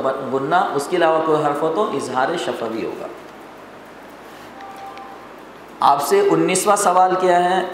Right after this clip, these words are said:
نون ساکن اور تنوین میں سات جگہ پر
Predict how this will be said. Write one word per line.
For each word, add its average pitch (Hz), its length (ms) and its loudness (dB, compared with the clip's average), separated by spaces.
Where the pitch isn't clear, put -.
نون 180 420 2
ساکن 190 600 4
اور 165 400 4
تنوین 165 400 2
میں 185 260 0
سات 160 480 2
جگہ 160 300 4
پر 185 140 4